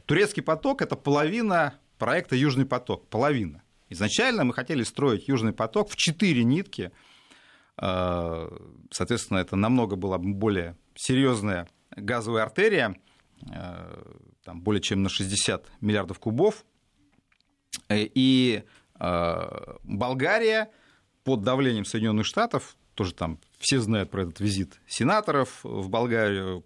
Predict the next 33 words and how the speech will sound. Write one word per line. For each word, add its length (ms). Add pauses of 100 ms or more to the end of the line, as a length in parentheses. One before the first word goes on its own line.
(100)
когда 340
там, 260 (1000)
э, 420
после 580
ночи 600
раздумий 680 (100)
<laughs> 100
и 60
общения 460
с 140
американскими 560
сенаторами 500
болгарский 480
премьер 340
передумал 680
и 20
заявил, 380
что 180
Болгария 400
не 100
может 320
выдать 240
разрешение 500
на 60
строительство 360
"Южного 260
потока". 420
Это 140
такая 280
уже 120
классика 500
жанра. 420 (580)
Э, 460